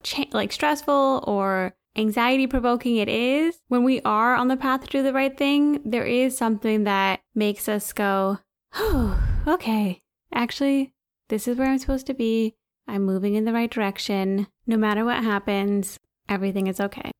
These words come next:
And so we hope that this was helpful if you're thinking about making a big change in your life, you're going through a big change,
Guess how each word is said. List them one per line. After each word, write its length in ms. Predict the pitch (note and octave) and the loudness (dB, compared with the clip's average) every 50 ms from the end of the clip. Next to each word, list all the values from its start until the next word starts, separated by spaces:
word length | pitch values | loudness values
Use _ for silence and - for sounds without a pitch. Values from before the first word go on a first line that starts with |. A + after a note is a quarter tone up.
| _ _ _ _ - | _ _ _ _ 0
And 180 | D#4 E4 E4 D#4+ | 2 4 4 4
so 160 | D#4+ E4+ E4 | 4 2 2
we 140 | D#4+ E4+ E4+ | 2 2 0
hope 400 | - - C4 C4 C4+ D#4+ D#4+ - _ _ - | 0 0 0 2 2 0 -2 -6 _ _ -4
that 540 | - B3+ B3 B3 A#3+ A#3+ A#3 A#3 - - _ _ - | -2 -2 0 2 2 2 0 0 -2 -6 _ _ -2
this 160 | C#4+ C#4 C4+ | -2 0 0
was 140 | D4 C#4+ C4+ | 0 -2 0
helpful 440 | - B3 A#3+ A#3 - C#4 D4+ D#4+ | 0 -2 -2 -2 -2 0 0 2
if 160 | D#4 C4+ C4+ - | 2 0 0 0
you're 160 | B3 A#3+ A#3+ | 0 0 0
thinking 340 | A#3+ - A3+ A3 G#3 A#3 A#3 | 0 0 0 0 2 0 0
about 220 | G#3+ A3 G#3+ G#3 | 2 0 0 0
making 300 | G#3 G3+ G3 - G#3 G3+ | 0 0 0 0 0 0
a 40 | G3 | 0
big 200 | - G3 F#3+ - | -2 -4 -6 -4
change 240 | - A3 G#3 F#3 - | -4 -2 -2 -2 0
in 80 | F#3 | 0
your 180 | A3+ C4 C4+ C4+ | 2 2 2 2
life, 320 | B3+ B3+ B3 B3 C4 C4 | 2 2 2 2 0 0
you're 80 | - - | -2 -6
going 320 | - - G3+ G#3+ A3 G#3+ | -2 0 0 2 2 0
through 200 | - G#3+ A3 G#3+ | 0 0 0 0
a 40 | G#3 | 2
big 180 | G#3 G#3+ G#3 G#3 | 0 0 -2 0
change, 320 | - G#3 G#3 G#3+ G3+ - | 0 0 2 2 0 -2